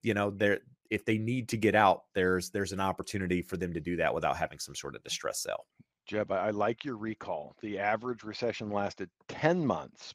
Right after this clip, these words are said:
Speaker 2: but
Speaker 1: Okay.
Speaker 2: el-, eleven is an important figure. There's been eleven recessions since nineteen forty-eight, with an average length of, of ten months. Um,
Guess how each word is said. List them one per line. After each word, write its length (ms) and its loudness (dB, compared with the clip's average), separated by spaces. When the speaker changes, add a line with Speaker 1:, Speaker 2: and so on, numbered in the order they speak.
Speaker 2:
but 160 2
Speaker 1:
Okay. 340 2
Speaker 2:
el-, 180 0
eleven 460 6
is 140 2
an 80 0
important 400 -4
figure. 320 -2
There's 180 -2
been 140 -2
eleven 340 4
recessions 540 -2
since 180 -10
nineteen 340 -4
forty-eight, 540 -4
with 140 -2
an 80 0
average 420 0
length 320 -4
of, 260 -4
of 240 -8
ten 240 -6
months. 380 -10
Um, 300 -4